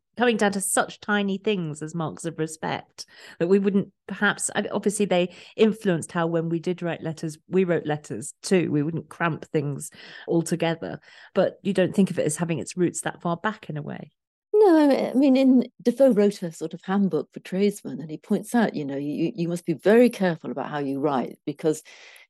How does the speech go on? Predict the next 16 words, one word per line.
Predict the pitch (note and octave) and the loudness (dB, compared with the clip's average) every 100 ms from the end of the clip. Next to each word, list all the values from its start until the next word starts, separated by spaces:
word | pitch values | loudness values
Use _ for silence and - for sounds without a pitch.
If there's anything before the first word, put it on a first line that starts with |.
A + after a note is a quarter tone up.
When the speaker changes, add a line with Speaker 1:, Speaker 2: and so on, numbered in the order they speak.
| _ | _
Speaker 2:
it's | F3 - F3+ | 0 2 -2
a | |
kind | F3+ E3+ E3+ | -4 -4 -4
of | D#3+ F3+ | -2 0
mark | F#3 F3+ | 0 -2
of | D#3 D#3+ | -6 -8
respect | - - G3+ - | -8 -2 -2 -2
to | - | -10
the | C#3+ | -10
person | - D3 D3+ D3 | -4 -4 -4 -8
that | C#3 | -4
you're | D3 | -2
writing | C#3 F#3 F#3 D#3+ - | 0 0 0 -6 -6
to | D3 C#3+ | -6 -4
that | D3 - | -6 -4
your | C#3+ | -6